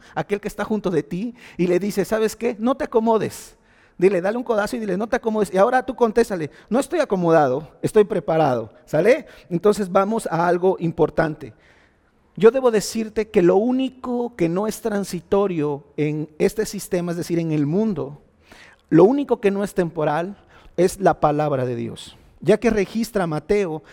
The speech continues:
capítulo veinticuatro y versículo treinta y cinco lo siguiente: "El cielo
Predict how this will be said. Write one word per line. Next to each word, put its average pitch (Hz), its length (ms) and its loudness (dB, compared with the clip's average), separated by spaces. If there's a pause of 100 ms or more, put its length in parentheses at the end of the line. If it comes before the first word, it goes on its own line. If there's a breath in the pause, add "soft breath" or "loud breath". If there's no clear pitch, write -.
(100 loud breath)
capítulo 196 500 -2
veinticuatro 160 800 -2 (680)
y - 80 -2
versículo 196 600 2
treinta 156 280 -6
y 147 60 -2
cinco 202 480 -6 (220 loud breath)
lo 139 180 4
siguiente: 143 680 -6 (600 loud breath)
"El 170 160 2
cielo 247 580 4